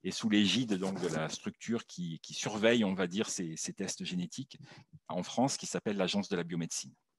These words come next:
Donc, on a structuré un réseau national qui s'appelle le réseau Épigène,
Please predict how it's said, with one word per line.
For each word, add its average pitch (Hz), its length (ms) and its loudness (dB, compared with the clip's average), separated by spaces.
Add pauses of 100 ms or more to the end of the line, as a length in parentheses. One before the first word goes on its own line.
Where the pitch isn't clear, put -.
(640)
Donc, 104 140 0
on 127 100 10
a 135 80 8
structuré 160 560 0
un 135 140 8
réseau 110 280 4
national 104 560 2
qui - 140 -8
s'appelle 104 280 2
le 95 80 0
réseau 92 360 0
Épigène, 110 760 0